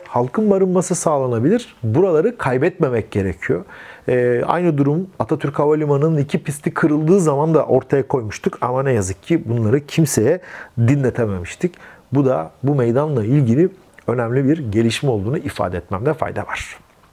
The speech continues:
Dönelim tekrar askeri havacılığa. Amerika Birleşik Devletleri'nde, e,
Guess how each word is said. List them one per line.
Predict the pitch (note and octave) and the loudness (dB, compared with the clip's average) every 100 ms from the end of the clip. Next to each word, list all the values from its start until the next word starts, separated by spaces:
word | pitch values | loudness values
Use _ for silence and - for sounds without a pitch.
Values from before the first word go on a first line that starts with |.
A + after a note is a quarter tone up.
| _ _ _ _ - - - - - - B2 | _ _ _ _ -20 -18 -16 -16 -14 -2 2
Dönelim | A#3+ A3 A3 | 2 4 0
tekrar | G#3 E3 G3+ | 0 0 2
askeri | F3+ D3+ - D#3 | 2 0 0 2
havacılığa. | C#3 B2+ A2 G#2+ A2+ G3 G#3+ - | 4 2 2 4 4 4 -2 -2
Amerika | C#3+ E3 D3+ B2+ | 2 2 2 0
Birleşik | E3 C#3+ - | 0 -2 -2
Devletleri'nde, | B2+ E3+ C#3 - G#2 F#2 A2 G3+ G3 - - - - | 0 0 -2 -2 -4 -2 0 -2 -4 -18 -20 -20 -4
e, | A#2+ A2+ G#2+ | 0 2 0